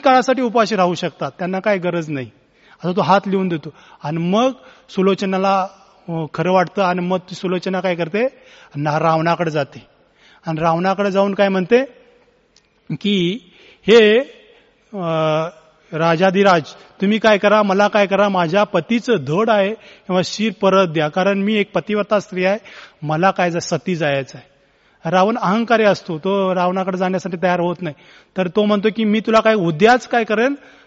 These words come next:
राम आणि लक्ष्मणाचा काय धड आणून देईल तुला, परंतु शरीर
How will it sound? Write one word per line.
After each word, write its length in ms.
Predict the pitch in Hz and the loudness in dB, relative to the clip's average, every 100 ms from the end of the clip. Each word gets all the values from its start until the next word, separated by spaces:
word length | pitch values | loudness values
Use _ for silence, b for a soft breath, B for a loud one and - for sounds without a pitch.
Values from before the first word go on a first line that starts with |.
| B | B
राम 400 | 131 170 214 269 262 180 | -4 0 2 2 -2 -4
आणि 180 | 175 | -2
लक्ष्मणाचा 580 | 175 - 196 208 208 202 | -2 -2 -4 -2 -2 -2
काय 240 | 196 220 220 139 | 0 0 -2 -6
धड 220 | 143 208 | -4 -2
आणून 260 | 202 180 175 | -2 -4 -4
देईल 220 | 151 139 | -6 -8
तुला, 160 | 139 131 _ b b b b - | -12 -16 _ b b b b -4
परंतु 500 | 196 208 247 285 311 - B B | -2 -2 0 0 -2 -10 B B
शरीर 460 | - - 196 214 | -8 0 4 4